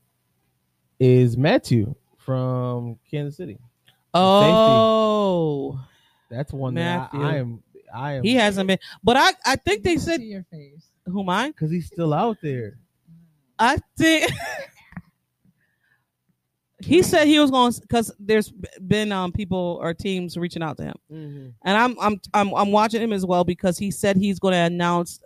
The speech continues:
Speaker 2: the teams this week or next week.
Speaker 1: Mm.
Speaker 2: So I, I, I'm actually, um, on the Matthew, Tyler
Speaker 1: Oh,
Speaker 2: Matthew. Is his
Speaker 1: yeah.
Speaker 2: name Tyler or
Speaker 1: Uh,
Speaker 2: Taylor, whatever?
Speaker 1: Matthew.
Speaker 2: Matthew's, um,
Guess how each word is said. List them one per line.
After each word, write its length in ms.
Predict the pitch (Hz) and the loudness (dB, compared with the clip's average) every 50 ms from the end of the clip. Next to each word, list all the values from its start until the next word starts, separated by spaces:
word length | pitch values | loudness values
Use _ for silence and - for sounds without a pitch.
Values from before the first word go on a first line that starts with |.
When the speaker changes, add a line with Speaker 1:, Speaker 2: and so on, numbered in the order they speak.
| - | -8
Speaker 2:
the 100 | 170 160 | -6 -6
teams 760 | 165 - - - 202 196 185 170 165 156 156 156 147 - - _ | -6 -4 -4 -4 -4 -2 -2 -2 -4 -4 -6 -8 -10 -14 -18 _
this 340 | - 156 151 165 160 - - | -10 -4 -4 -4 -4 -4 -6
week 240 | 175 170 160 147 - - | -6 -4 -4 -4 -4 -4
or 80 | 156 | -4
next 280 | 151 151 143 143 147 - | -2 -2 -4 -6 -8 -8
week. 220 | - 123 104 - _ _ | -8 -8 -8 -10 _ _
Speaker 1:
Mm. 360 | _ - - - _ _ - | _ -20 -20 -20 _ _ -8
Speaker 2:
So 140 | - - 220 | -2 2 4
I, 200 | 214 226 226 226 190 | 4 4 4 4 2
I, 240 | 214 208 208 185 196 | 2 2 4 4 2
I'm 120 | 190 190 | 0 0
actually, 680 | - 208 208 214 202 - - 208 202 190 185 180 - | 2 2 0 0 0 -4 -4 -4 -2 -2 -2 -4 -4
um, 460 | - 175 170 165 160 156 151 151 165 - _ - 190 | -4 -4 -4 -2 -2 -4 -6 -8 -10 -14 _ 0 2
on 300 | 196 196 202 208 202 170 | 2 2 2 0 -2 -2
the 280 | 175 170 165 160 160 156 | -2 0 0 0 -2 -2
Matthew, 540 | 170 175 175 185 185 - - 147 143 143 | 0 0 0 0 -2 -2 -4 -2 -2 -2
Tyler 320 | - - 165 165 165 165 160 | -2 0 0 2 2 2 2
Speaker 1:
Oh, 40 | 160 | 2
Speaker 2:
Matthew. 440 | 170 175 170 170 - 156 147 147 | 2 0 0 -2 -2 -2 0 0
Is 60 | 135 170 | 0 0
his 80 | 175 | -2
Speaker 1:
yeah. 60 | 196 | -2
Speaker 2:
name 140 | 226 233 233 | -2 -2 -2
Tyler 360 | - - - 233 247 254 247 | -2 -2 0 0 0 0 0
or 20 | 240 | -2
Speaker 1:
Uh, 40 | 233 | -2
Speaker 2:
Taylor, 480 | - - 233 233 240 240 233 233 233 214 | -2 -4 -2 -2 -2 -2 -2 -2 -2 -2
whatever? 360 | 220 220 220 214 226 226 226 _ _ _ - 131 | -2 -2 -2 -2 -2 -4 -6 _ _ _ -18 -14
Speaker 1:
Matthew. 380 | 131 127 123 123 - 123 123 123 | -12 -12 -12 -12 -14 -14 -6 -2
Speaker 2:
Matthew's, 680 | 208 214 226 226 214 - - 208 196 185 180 180 - - | 0 2 2 2 0 0 2 2 4 4 2 0 0 0
um, 600 | - 190 180 175 170 165 160 156 156 151 151 | 0 2 4 4 4 2 2 0 -2 -6 -10